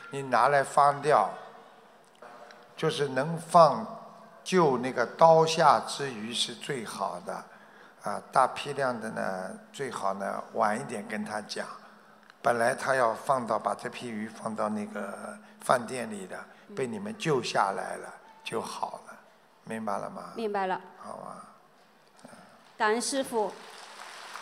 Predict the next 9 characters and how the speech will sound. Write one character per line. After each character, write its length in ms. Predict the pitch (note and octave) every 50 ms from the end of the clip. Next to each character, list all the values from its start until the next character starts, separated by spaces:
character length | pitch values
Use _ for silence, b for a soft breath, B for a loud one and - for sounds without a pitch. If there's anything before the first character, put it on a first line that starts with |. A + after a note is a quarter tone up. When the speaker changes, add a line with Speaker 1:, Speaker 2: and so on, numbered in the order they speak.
| - - - - - - - - - - - - - - - - - - - - - - - - - - -
Speaker 2:
第 100 | F4+ F4+
二 140 | E4 D#4
个 100 | C#4+ D4
问 240 | D4 D4 C#4 C4+ A#3+
题， 420 | - - A#3+ A#3 A#3+ B3 B3+ B3+ - - - - - - - - - - - - -
参 240 | - - E4 E4 D#4+
加 160 | E4 E4 E4
法 240 | E4 D4+ A#3 F#3+ E3+
会 540 | G#3+ - E4 D#4+ D#4 C#4+ B3 A3 - -